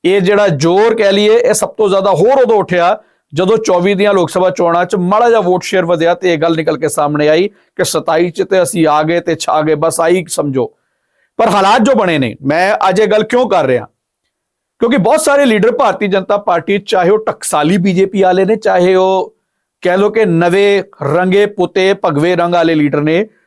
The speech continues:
ਉਹ ਆਖਿਰਕਾਰ ਬੜੇ ਪਰੇਸ਼ਾਨ ਨੇ। ਪਿਛਲੇ ਕਈ ਦਿਨਾਂ ਤੋਂ ਲਗਾਤਾਰ ਜੋ ਮਸਲੇ ਸਾਹਮਣੇ ਆ ਰਹੇ ਨੇ, ਮਸਲੇ in the sense ਕਿ ਚਾਹੇ ਉਹ ਚੰਡੀਗੜ੍ਹ ਦੇ ਵਿੱਚ ਪੰਜਾਬ ਯੂਨੀਵਰਸਿਟੀ ਵਾਲਾ ਮਸਲਾ ਹੋਵੇ, ਚਾਹੇ ਉਹ ਚੰਡੀਗੜ੍ਹ ਵਾਲਾ ਮਸਲਾ ਹੋਵੇ, ਚਾਹੇ ਉਹ ਬੀ ਬੀ ਐਮ ਬੀ ਦਾ ਮਸਲਾ ਹੋਵੇ,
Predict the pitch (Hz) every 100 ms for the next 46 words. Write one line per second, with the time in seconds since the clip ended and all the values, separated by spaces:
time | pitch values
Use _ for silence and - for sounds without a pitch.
0 | _ _ 214 233 202 190 214 220 202 214
1 | 220 156 165 202 214 160 135 - 127 120
2 | 117 117 147 196 214 226 247 220 214 208
3 | 214 160 147 170 170 185 202 202 165 185
4 | 151 151 247 247 180 165 160 151 139 139
5 | 143 160 - _ _ _ _ _ - 170
6 | 170 240 247 226 226 214 202 233 226 196
7 | 208 214 - 165 180 202 208 208 _ _
8 | _ - 165 190 185 185 160 170 156 147
9 | 151 - - 196 190 175 175 185 175 175
10 | 180 - _ _ 196 196 202 156 143 180
11 | 185 190 185 175 180 175 165 175 175 _
12 | _ - 190 202 175 139 143 165 180 180
13 | 190 175 165 175 165 165 170